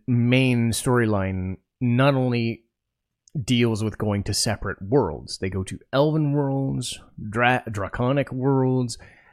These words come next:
They go to, um, a lot of, like, D and D inspired stuff, but also mythological places. You see a lot of fairies, you see a lot of dragons, you see, um, also some very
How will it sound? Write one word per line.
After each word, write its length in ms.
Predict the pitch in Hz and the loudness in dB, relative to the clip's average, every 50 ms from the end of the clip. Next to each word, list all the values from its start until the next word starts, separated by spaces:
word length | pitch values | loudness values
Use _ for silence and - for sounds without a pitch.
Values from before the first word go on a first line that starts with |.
| _ - | _ 0
They 140 | 113 110 | 0 2
go 220 | 101 107 101 95 92 | 2 4 2 2 0
to, 420 | - - 101 95 92 95 92 92 87 | -2 -4 -4 -4 -4 -2 -2 -2 -2
um, 340 | 85 85 85 85 85 87 - _ _ _ _ _ _ _ - - - - - - - | -2 -4 -4 -6 -8 -10 -12 _ _ _ _ _ _ _ -14 -12 -12 -12 -14 -4 0
a 60 | 135 | 2
lot 200 | 139 147 175 180 | 4 4 4 4
of, 100 | 170 160 | 4 4
like, 280 | 147 131 113 101 98 - | 4 2 0 -2 -6 -6
D 180 | - 123 120 117 | -2 2 2 2
and 100 | 110 104 | 2 2
D 160 | 107 95 98 | 0 -2 -2
inspired 480 | 95 95 - - - 87 - 58 - | -2 -2 -4 -6 -8 -8 -8 -8 -10
stuff, 200 | - - 85 82 - | -8 -6 -8 -6 -4
but 120 | - 113 120 | -2 2 4
also 260 | 139 147 - 139 120 | 4 4 4 2 2
mythological 800 | 110 101 101 92 - 104 98 98 98 120 104 104 95 - 85 73 | 2 0 -2 -4 -4 -6 -2 0 0 0 -2 -4 -8 -10 -10 -10
places. 440 | - - 67 - - - - - 104 | -10 -10 -12 -12 -14 -14 -14 -10 -8
You 120 | 101 95 | -8 -6
see 160 | - - 123 | -4 -2 -2
a 80 | 117 107 | 0 0
lot 160 | 104 104 98 | 0 -2 -2
of 100 | 95 - | -4 -8
fairies, 560 | - - - 139 117 101 95 82 78 80 90 | -6 -4 -2 -2 0 0 -2 -4 -6 -8 -8
you 60 | 98 | -10
see 160 | 95 - - 101 | -10 -8 -6 -6
a 80 | 95 | -6
lot 220 | 92 90 92 98 104 | -6 -6 -6 -6 -6
of 100 | 110 127 | -4 -2
dragons, 520 | 165 160 135 117 101 92 85 87 90 90 | 0 0 0 0 -2 -4 -4 -6 -6 -6
you 100 | 87 90 | -6 -8
see, 320 | - - 110 101 98 - - - - - - - - - - - - - - _ _ - - | -6 -4 -4 -4 -4 -6 -8 -14 -20 -20 -20 -20 -20 -20 -20 -20 -20 -20 -20 _ _ -8 -4
um, 580 | 92 95 90 92 92 90 90 87 87 87 82 - - _ _ _ _ _ _ _ _ _ _ - | -4 -2 -2 -2 -2 -2 -2 -2 -4 -6 -6 -10 -14 _ _ _ _ _ _ _ _ _ _ -4
also 240 | - 127 151 156 160 | 0 0 0 0 -2
some 240 | 143 - 110 95 - - _ _ _ _ _ _ _ _ _ _ _ _ _ _ - | -4 -6 -6 -6 -6 -10 _ _ _ _ _ _ _ _ _ _ _ _ _ _ -14
very 460 | 98 - 110 135 - 320 220 - - | -8 -6 -6 -6 -6 -8 -10 -12 -16